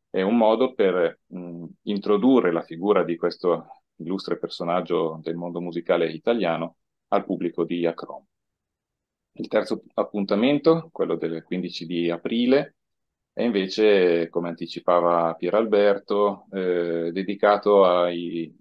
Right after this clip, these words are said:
premiati, ai compositori segnalati dalla Call for Score, eh, duemilaventidue di Acrom, che appunto ha visto la partecipazione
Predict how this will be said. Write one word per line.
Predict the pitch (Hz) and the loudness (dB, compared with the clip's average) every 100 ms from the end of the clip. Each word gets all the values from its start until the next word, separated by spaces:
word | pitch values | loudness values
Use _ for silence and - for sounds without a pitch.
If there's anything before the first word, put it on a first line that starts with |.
| _ _ | _ _
premiati, | - 107 107 113 107 - 92 85 | -4 -2 2 2 2 0 -4 -4
ai | 90 90 87 85 80 | -4 -2 -2 -4 -6
compositori | 95 85 85 87 101 92 | -8 -8 -8 -4 -2 -2
segnalati | - 98 120 104 92 104 | -4 0 2 2 2 2
dalla | 95 90 | 2 0
Call | 92 90 | -4 -6
for | 95 | -6
Score, | 95 98 87 - _ _ _ _ _ - | -4 0 -2 -2 _ _ _ _ _ -10
eh, | - 85 | -6 -6
duemilaventidue | 85 90 90 90 87 - 92 98 87 | -4 -2 0 0 0 -6 0 0 2
di | |
Acrom, | 110 - 120 127 135 147 156 | 0 2 6 6 6 2 -2
che | 87 82 85 85 | -2 0 0 -2
appunto | 82 85 - - 95 92 82 - - | -6 -10 -14 -8 -6 -2 -2 -4 -8
ha | 82 | -6
visto | 95 - 87 | -6 -2 0
la | 87 | 0
partecipazione | 95 92 - - - - 113 101 90 | -4 -6 -10 -6 -6 -2 0 0 -4